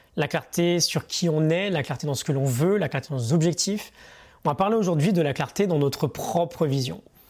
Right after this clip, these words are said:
Juste avant, un petit rappel, j'ai une promo en cours pour fêter la fin de ce challenge, qui aura duré pile un an. Il y a environ cent quarante euros de réduction sur toutes les formations de mon catalogue. Je t'ai mis un lien en description si tu veux aller voir ça.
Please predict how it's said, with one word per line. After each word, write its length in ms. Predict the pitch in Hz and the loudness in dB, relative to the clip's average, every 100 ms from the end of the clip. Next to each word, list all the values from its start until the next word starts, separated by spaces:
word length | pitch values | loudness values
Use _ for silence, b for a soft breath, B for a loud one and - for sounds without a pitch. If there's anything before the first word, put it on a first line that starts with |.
| B B B B - | B B B B 0
Juste 300 | 135 180 208 | 2 2 2
avant, 200 | 190 202 | 2 0
un 60 | |
petit 160 | 156 - | 0 0
rappel, 340 | 156 151 185 | 0 0 0
j'ai 120 | 175 143 | 2 2
une 80 | |
promo 300 | 127 190 190 | 2 0 2
en 60 | 170 | 0
cours 200 | - 165 | -2 -4
pour 120 | 147 | -2
fêter 220 | - 139 | -6 -2
la 100 | 143 | -2
fin 200 | 127 - | 0 0
de 80 | 180 | 0
ce 140 | 151 143 | 0 -2
challenge, 460 | - 143 175 170 117 - _ - | 0 -2 -2 -4 -6 -12 _ -4
qui 120 | 143 | -2
aura 160 | 123 | 0
duré 220 | 123 135 135 | 0 0 -2
pile 360 | - - 165 - | -2 0 0 0
un 160 | 165 | 0
an. 240 | 156 185 220 B B B B | 2 0 -6 B B B B
Il 40 | 165 | -2
y 40 | |
a 40 | |
environ 240 | 147 160 170 | 0 0 0
cent 180 | - 180 | 0 0
quarante 260 | 180 170 | 0 0
euros 120 | 165 | 2
de 60 | 165 | 2
réduction 360 | 147 143 - 180 | 2 0 -4 -4
sur 280 | - 156 - - | -2 -4 -4 -4
toutes 260 | - 233 - | 0 0 0
les 80 | 160 | 0
formations 460 | 160 151 - 170 | 0 0 0 0
de 80 | 139 | 0
mon 120 | 135 | -2
catalogue. 460 | 127 139 131 139 170 | -2 -2 0 0 -2
Je 80 | - | -2
t'ai 100 | 135 | -2
mis 120 | 123 | 0
un 80 | 123 | 0
lien 260 | 147 175 - | 0 0 -4
en 60 | 147 | -4
description 440 | 127 127 - 190 | -4 -4 -4 -4
si 60 | - | -4
tu 140 | - | -4
veux 60 | 127 | -2
aller 100 | 123 | 0
voir 160 | 123 | -2
ça. 240 | - 196 | -2 -2